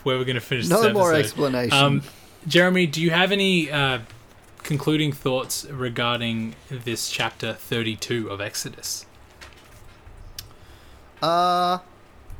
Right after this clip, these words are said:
Speaker 2: if you have gold, don't throw it into a fire. Maybe it'll come out a cow.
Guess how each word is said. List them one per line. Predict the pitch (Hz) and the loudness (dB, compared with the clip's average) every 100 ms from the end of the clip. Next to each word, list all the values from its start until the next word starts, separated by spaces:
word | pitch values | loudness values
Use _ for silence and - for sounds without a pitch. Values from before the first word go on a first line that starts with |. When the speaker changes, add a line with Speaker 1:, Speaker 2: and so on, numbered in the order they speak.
| - - | -18 -10
Speaker 2:
if | 208 254 - | -6 -4 -2
you | 269 226 | -2 0
have | 233 214 156 | 2 0 0
gold, | 220 247 202 135 135 - - | 2 4 2 2 -4 -8 -2
don't | 196 240 240 | 0 0 -2
throw | - 139 127 | 0 0 0
it | |
into | 113 110 110 | -4 -8 -10
a | 101 | -12
fire. | - 107 113 147 151 | -8 -6 -4 -4 -6
Maybe | 151 175 196 | -6 -6 -4
it'll | 208 214 | -4 -4
come | 220 208 | -6 -6
out | 214 214 | -6 -6
a | |
cow. | 208 226 254 202 101 | -6 -4 -2 -4 -6